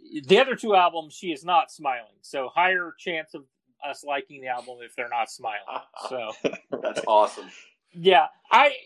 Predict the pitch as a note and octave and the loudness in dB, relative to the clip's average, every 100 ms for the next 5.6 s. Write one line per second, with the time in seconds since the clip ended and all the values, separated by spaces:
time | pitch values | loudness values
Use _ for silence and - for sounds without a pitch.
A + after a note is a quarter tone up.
0 | _ - B3 D4 A#3+ A3 B3 C4+ D4+ - | _ 0 6 6 6 0 -2 -8 -10 -10
1 | C4+ A#3+ G#3 G3 _ C#3+ C#3 F3+ D#3+ - | -10 -8 -8 -8 _ _ -4 -4 -4 -10
2 | _ - - G#3 G3 G3+ - G3+ F3 D#3+ | _ -20 -18 -10 -8 -10 -10 -12 -10 -2
3 | D#3 C#3+ - - G3+ F#3+ C#3 D3 E3 E3+ | 0 -2 -6 -18 -10 -10 -8 -8 -8 -10
4 | - D3 C3+ - - D#3 D3 C#3+ - - | -14 -12 -12 -14 -8 -6 -4 -6 -6 -16
5 | - C#3+ D3+ C#3+ B2+ B2 | -10 -8 -6 -8 -10 -14